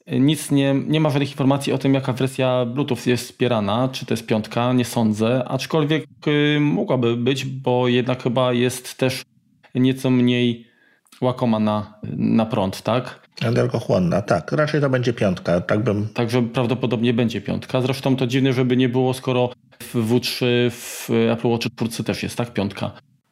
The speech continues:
Speaker 2: Mhm.
Speaker 1: Aczkolwiek w komputerach jest nadal właśnie Bluetooth cztery dwa, no ale tam jakby pro-,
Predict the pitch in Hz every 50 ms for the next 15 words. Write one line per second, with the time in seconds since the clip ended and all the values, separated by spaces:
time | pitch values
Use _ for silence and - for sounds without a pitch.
0 | _ _ _ - 123 110 107 117 123 151 147 - - - - _ _ _ _ _
1 | _ _ - - - 135 - - 180 185 165 160 165 127 - - 151 139 135 143
2 | - 151 156 151 - 151 135 - 143 131 107 113 113 110 104 - - _ _ _
3 | _ _ _ _ _ - 117 113 - - 120 107 104 117 104 - - - - -
4 | 123 107 110 101 101 113 113 127 131 - - - _ _ _ _ _ _ _ -
5 | 127 147 160 160 151 151 147 143 143 127 131 131 131 - 131 110 - - -